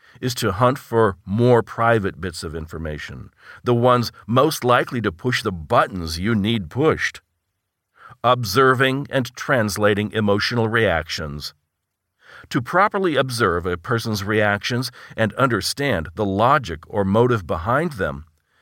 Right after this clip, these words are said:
you have to take an objective perspective of the person's actions, devoid of any connections whatsoever.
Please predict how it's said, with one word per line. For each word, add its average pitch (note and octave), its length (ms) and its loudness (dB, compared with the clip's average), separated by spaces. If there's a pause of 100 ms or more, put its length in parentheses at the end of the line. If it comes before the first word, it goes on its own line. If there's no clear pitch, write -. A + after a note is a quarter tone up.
(180)
you G#2+ 140 -4
have C3+ 260 0
to F#3+ 100 -8
take C3+ 300 -2
an C3+ 80 0
objective A2 540 -2
perspective E2 720 -8 (200)
of A#2 140 0
the B2 100 0
person's G#2+ 600 -4
actions, A2+ 680 -6 (240)
devoid C3+ 640 4
of C3+ 220 2
any C#3+ 260 0
connections G#2+ 720 -2
whatsoever. A#2+ 1000 2